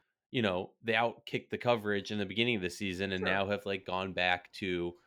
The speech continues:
Speaker 1: what is respectably and understandably them,
Speaker 2: Mm-hmm.
Speaker 1: right? So it's not a, a horrible thing, right? They're sitting better than the Dallas Wings, a team that's been in a similar process to them
Speaker 2: Ooh.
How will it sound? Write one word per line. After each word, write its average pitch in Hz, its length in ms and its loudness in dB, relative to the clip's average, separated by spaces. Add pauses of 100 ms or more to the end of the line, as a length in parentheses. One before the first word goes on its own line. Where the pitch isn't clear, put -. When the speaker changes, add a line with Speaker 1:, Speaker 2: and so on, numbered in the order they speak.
(180)
Speaker 1:
what 98 200 4
is 92 260 -2
respectably 98 640 -2
and 90 80 0
understandably 92 720 -2
them, 131 260 6
Speaker 2:
Mm-hmm. 196 100 -6 (100)
Speaker 1:
right? 107 340 2
So 135 160 2
it's 117 140 -2
not 165 160 4
a, 104 120 6 (800)
a 101 60 -6
horrible 117 560 8
thing, - 180 -14
right? 104 320 0
They're 104 220 4 (220)
sitting 123 360 2
better 104 200 6
than 127 100 0
the 127 60 0
Dallas 110 340 0
Wings, 95 260 -4
a 104 60 -6
team 98 220 -6
that's 95 180 0
been 95 260 0
in 95 200 -4 (260)
a 90 80 0
similar 104 420 2
process 90 540 -4
to - 140 -14
them 87 220 2
Speaker 2:
Ooh. 101 60 -8